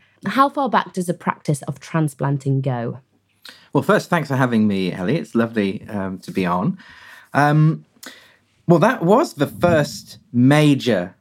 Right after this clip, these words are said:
Speaker 2: surprise for me, actually, was how far back transplant surgery goes. Because we, we, we think about it as a twentieth century invention.
Speaker 1: Mm.
Speaker 2: We think about it in terms of maybe a race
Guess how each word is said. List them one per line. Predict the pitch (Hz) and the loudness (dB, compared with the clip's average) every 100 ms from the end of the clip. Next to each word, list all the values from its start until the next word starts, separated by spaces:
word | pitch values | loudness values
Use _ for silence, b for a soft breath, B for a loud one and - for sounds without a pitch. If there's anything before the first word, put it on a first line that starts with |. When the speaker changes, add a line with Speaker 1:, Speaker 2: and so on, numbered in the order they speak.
| _ | _
Speaker 2:
surprise | - 120 - 120 110 101 | -6 -4 0 2 2 -2
for | - | -4
me, | 92 | -2
actually, | 85 - - | -2 -6 -10
was | 87 87 | -6 -6
how | - 113 107 | -2 0 0
far | 101 - 98 92 | 0 -2 -2 -2
back | - 90 - - _ | -2 -4 -4 -12 _
transplant | - 90 85 85 78 | -8 -6 -6 -10 -10
surgery | - 78 76 76 76 | -10 -12 -10 -10 -8
goes. | 85 - - _ _ | -10 -10 -16 _ _
Because | - 107 | -6 0
we, | 120 110 | 0 2
we, | 110 104 104 _ b b b _ | 0 -2 -4 _ b b b _
we | 123 | 0
think | 117 - 208 220 | 2 4 4 4
about | 143 98 92 | 0 -2 -2
it | 107 | -2
as | 101 98 | -2 0
a | 90 87 - | -2 -4 -4
twentieth | - 101 - 92 | -2 -2 -4 -8
century | - - 98 - - 73 - _ _ _ _ _ _ | -4 -4 -4 -6 -12 -12 -14 _ _ _ _ _ _
invention. | - 180 185 202 196 147 | -6 -4 0 2 2 0
Speaker 1:
Mm. | 139 - | -6 -8
Speaker 2:
We | - | -2
think | 156 175 | 0 2
about | 156 131 120 | 2 0 0
it | |
in | 113 | -2
terms | 110 113 107 101 - | 0 0 0 -2 -4
of | 92 90 85 | -6 -6 -6
maybe | 95 92 90 85 | -6 -6 -4 -4
a | 95 | -6
race | 87 87 98 101 - - | -8 -4 -2 -4 -6 -18